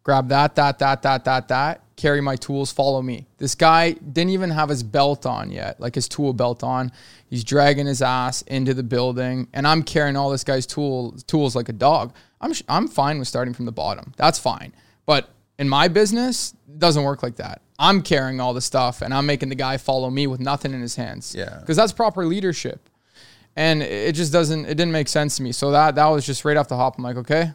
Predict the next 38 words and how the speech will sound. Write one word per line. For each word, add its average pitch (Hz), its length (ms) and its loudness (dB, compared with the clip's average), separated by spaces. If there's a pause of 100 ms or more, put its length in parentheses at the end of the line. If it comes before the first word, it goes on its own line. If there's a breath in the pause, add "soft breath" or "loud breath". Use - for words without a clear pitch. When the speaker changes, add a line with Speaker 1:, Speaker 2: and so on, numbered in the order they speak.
(120)
Speaker 1:
whatever. 156 380 -2
I 160 40 -2
gotta 156 120 -4
start 170 240 -4
from 196 100 -10
the 196 60 -8
bottom. 156 400 -8
It's 165 100 -10
fine. - 320 -8
I, 151 160 -4
I'm 160 120 0
okay 156 240 -2
with 135 180 -4
carrying, 131 460 -4
uh, 123 200 -4
his 131 180 -2
tools 131 520 -6
like 131 160 -2
he's 123 180 -2
the 113 100 -4
king." 123 440 -8 (580 soft breath)
And, 139 400 -2
uh, 139 480 2
and 131 140 -6
then 139 100 -2
I 135 80 -2
told 139 220 -4
him, 151 60 -2
I - 20 -2
was 127 120 -4
like, 127 140 -4
"Hey, 151 280 -2 (220)
uh, - 40 -6
I 110 240 0
wanna 123 240 0
learn 123 260 -4
how 123 200 -2
to 117 320 -4